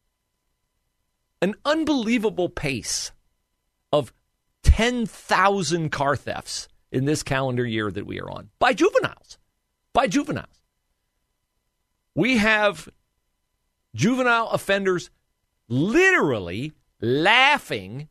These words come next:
at police. Remember the incident in Whitehall? Kid comes out of the convenience store. Cops have him hemmed in. He tries to ram his way out. They arrest him with guns drawn.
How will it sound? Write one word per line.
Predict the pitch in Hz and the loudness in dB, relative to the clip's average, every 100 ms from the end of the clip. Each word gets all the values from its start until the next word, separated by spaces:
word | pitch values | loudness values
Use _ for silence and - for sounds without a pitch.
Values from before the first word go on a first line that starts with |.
| _ 165 | _ 0
at | 165 - | 2 0
police. | 220 262 277 285 208 220 - - | -2 0 0 0 0 0 -4 -6
Remember | 131 147 165 | -4 -2 0
the | 185 | 0
incident | 190 190 190 180 | -2 -4 -6 -4
in | 185 | -2
Whitehall? | 233 208 170 185 | 0 2 0 0
Kid | - 127 | -4 -2
comes | 156 156 | -2 0
out | 165 | 0
of | 170 | -2
the | |
convenience | 165 185 185 220 196 170 | -4 -6 -4 -4 -4 -4
store. | - 165 175 | -2 0 0
Cops | - 127 139 - | 0 0 0 0
have | 175 | -2
him | 185 | 0
hemmed | 170 190 196 | 0 0 0
in. | 226 196 | 0 0
He | 175 | -4
tries | 135 135 | -2 -2
to | 120 | -2
ram | 92 92 135 175 | -6 -2 0 0
his | 170 | -2
way | 160 180 202 | 0 2 2
out. | 220 202 - | 2 0 -4
They | 120 | -4
arrest | 127 180 226 - | -2 0 0 0
him | 170 175 - _ _ | -4 -6 -8 _ _
with | 120 147 - | -2 -2 0
guns | 180 208 180 | 0 0 -2
drawn. | 208 240 226 202 | -2 0 2 0